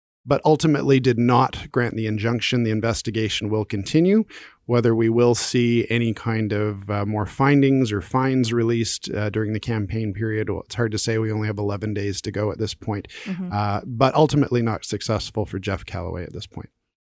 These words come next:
Speaker 2: Thank you very much. Let's move on to our regular segment, Good Stuff from the Gallery, in which we recommend things we have seen, heard, or listened to, or read lately that we think you might also enjoy, dear darling listeners who we love very much. Clancy, you wanna kick us off, mate?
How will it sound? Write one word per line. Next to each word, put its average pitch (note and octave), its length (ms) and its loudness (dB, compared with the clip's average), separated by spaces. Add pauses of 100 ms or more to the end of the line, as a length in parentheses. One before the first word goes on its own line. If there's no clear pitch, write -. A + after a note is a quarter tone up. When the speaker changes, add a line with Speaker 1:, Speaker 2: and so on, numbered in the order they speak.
(100)
Speaker 2:
Thank F3+ 160 -12
you G3+ 60 -4
very G#3 120 4
much. A3+ 300 2
Let's - 260 2
move C4 180 4
on B3+ 160 4
to C4 100 0
our A#3+ 120 6
regular A#3+ 300 4
segment, B3+ 340 2
Good G#3+ 160 2
Stuff G#3+ 240 2
from G#3+ 140 -4
the G#3 80 0
Gallery, G3 400 4
in F3 100 -2
which D#3+ 160 -4
we E3+ 60 -4
recommend E3 480 -4
things F3+ 240 -4
we F3+ 80 0
have E3 120 -2
seen, A3 320 0
heard, G#3+ 460 2 (520)
or D4 80 2
listened C#4+ 280 4
to, C4+ 160 4
or B3 160 6
read C4 180 4
lately C4 360 2
that C4 120 -2
we C4 120 -2
think C4 280 -4
you B3+ 80 0
might B3+ 240 2
also A#3 260 -2
enjoy, G3+ 420 2
dear G#3+ 300 0
darling F#3+ 420 4
listeners E3 440 -4
who F#3 100 -4
we F3+ 120 -6
love D3+ 240 -4
very D3 180 -2
much. F3+ 400 0
Clancy, D#4 840 2
you F4 80 -2
wanna D4+ 160 0
kick - 160 -8
us D4 80 -2
off, F4+ 180 0
mate? A3 220 -2